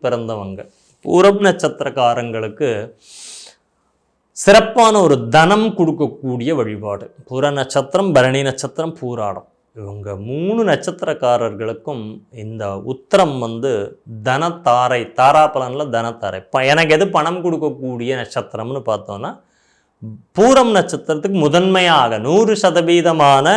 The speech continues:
இந்த பங்குனி உத்திர வழிபாடை பூர நட்சத்திரக்காரர்கள் செய்ய, அவர்களுக்கு இந்த தனம், பணம் சம்பந்தப்பட்ட விஷயங்கள் சரியாகும். பூராடத்துக்கும் அதே போல,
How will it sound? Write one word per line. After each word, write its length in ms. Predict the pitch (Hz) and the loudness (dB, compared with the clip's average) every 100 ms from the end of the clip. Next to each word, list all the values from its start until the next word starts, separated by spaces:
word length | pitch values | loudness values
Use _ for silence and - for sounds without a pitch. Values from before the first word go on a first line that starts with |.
| 208 | 0
இந்த 120 | 131 | 0
பங்குனி 320 | 127 139 160 160 | 0 0 -2 -4
உத்திர 200 | 156 135 | -4 -2
வழிபாடை 380 | 127 127 127 165 - | 0 2 2 0 2
பூர 200 | 185 202 180 | 4 4 4
நட்சத்திரக்காரர்கள் 1040 | - 160 139 131 123 120 117 110 107 107 - | 2 0 2 2 4 2 2 0 -6 -8 -8
செய்ய, 380 | 117 127 240 - - - - - - | -6 -4 -4 -6 -12 -12 -14 -18 -10
அவர்களுக்கு 540 | 104 113 110 117 - 147 | -8 -4 -4 -4 -4 -6
இந்த 200 | 113 101 95 92 92 - _ 120 107 | -4 -6 -6 -8 -12 -20 _ -10 0
தனம், 380 | 143 147 123 107 | 2 2 -2 0
பணம் 300 | 131 170 180 | 0 0 -2
சம்பந்தப்பட்ட 560 | 165 135 120 104 101 | -6 -6 -8 -10 -10
விஷயங்கள் 600 | 101 - 117 107 123 143 | -12 -12 -14 -12 -14 -14
சரியாகும். 540 | 110 101 92 85 - _ _ _ _ _ _ _ _ _ - 107 - | -14 -12 -14 -16 -20 _ _ _ _ _ _ _ _ _ -14 -6 4
பூராடத்துக்கும் 760 | 226 247 240 196 143 170 196 151 | 6 8 8 6 2 -4 -2 0
அதே 160 | 139 147 | 0 0
போல, 280 | 135 107 | -2 -6